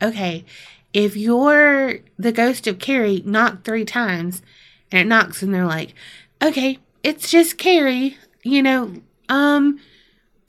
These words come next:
ghosts don't have to tell you who they are. Especially demons. They're gonna be like, "Oh, yeah,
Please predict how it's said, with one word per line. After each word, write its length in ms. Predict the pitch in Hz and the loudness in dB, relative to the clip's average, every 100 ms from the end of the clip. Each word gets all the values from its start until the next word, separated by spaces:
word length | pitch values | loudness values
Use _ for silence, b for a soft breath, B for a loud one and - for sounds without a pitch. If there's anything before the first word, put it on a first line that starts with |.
| 175 | -8
ghosts 300 | 185 269 330 | 0 0 2
don't 160 | 403 381 | -2 0
have 120 | 370 | 0
to 100 | 302 | -2
tell 180 | - 285 | 0 0
you 160 | 247 | 0
who 140 | 226 226 | -2 -2
they 160 | 196 | -2
are. 380 | 175 165 135 127 _ _ _ _ _ _ _ - | -2 -4 -8 -14 _ _ _ _ _ _ _ -16
Especially 580 | - 311 330 - 302 | 0 2 2 0 -2
demons. 640 | 240 277 240 160 160 160 - | 2 2 2 0 -4 -8 -6
They're 200 | 208 247 | 0 0
gonna 180 | 247 247 | 0 0
be 120 | 240 | 2
like, 260 | 233 226 226 B B B _ | 2 2 -2 B B B _
"Oh, 200 | 349 403 | 4 4
yeah, 320 | 359 415 370 | 6 4 4